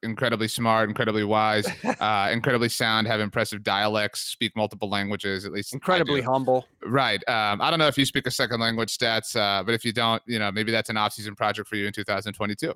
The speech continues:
Speaker 1: Who knows? Get the Duolingo app. But, um, I mean, it, it's A J <laughs> Brown, it's Julio Jones. This was a really sad exercise. And I kinda like the Titans. I know Michael Kist's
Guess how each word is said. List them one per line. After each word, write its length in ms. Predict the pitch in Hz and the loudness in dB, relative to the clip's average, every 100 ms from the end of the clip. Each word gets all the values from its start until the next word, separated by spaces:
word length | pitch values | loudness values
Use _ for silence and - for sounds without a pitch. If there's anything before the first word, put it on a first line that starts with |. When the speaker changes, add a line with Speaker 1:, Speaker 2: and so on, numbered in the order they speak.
| - | -6
Speaker 1:
Who 80 | 117 | -4
knows? 180 | 107 | -4
Get 160 | - 117 | -2 -2
the 100 | 101 | -2
Duolingo 560 | 104 110 107 120 110 87 | 0 2 2 2 2 0
app. 140 | - | 0
But, 180 | 113 104 _ - - _ | -2 -2 _ -20 -20 _
um, 600 | - 113 113 113 110 107 - _ | -2 2 4 4 2 0 -6 _
I 80 | 127 | 0
mean, 460 | 127 127 123 120 117 _ _ _ - | 2 2 2 0 -2 _ _ _ -2
it, 160 | 151 - | -2 2
it's 200 | 131 120 | -2 2
A 140 | 139 143 | 2 4
J 140 | 147 | 4
<laughs> 20 | |
Brown, 320 | 147 190 160 | 4 2 4
it's 140 | 170 143 | 4 4
Julio 380 | 175 165 160 151 | 6 8 8 6
Jones. 520 | 135 139 139 139 120 _ - | 4 4 6 4 0 _ -2
This 140 | 226 | 2
was 120 | 320 | 4
a 80 | 254 | 2
really 280 | 147 180 185 | 4 4 4
sad 600 | - - 156 147 135 135 | 2 -2 0 2 2 0
exercise. 640 | - 123 - 117 101 - - | -2 -4 -6 -8 -8 -10 -6
And 80 | 170 | 0
I 120 | 208 | 0
kinda 280 | 247 262 214 | 2 2 4
like 240 | 165 170 | 2 0
the 60 | 131 | -4
Titans. 380 | - 107 95 - | -4 -4 -4 -6
I 80 | 135 | -2
know 120 | 156 | 0
Michael 280 | 165 160 143 | 2 0 -2
Kist's 640 | - 135 135 131 117 - | -2 -2 -2 -8 -12 -12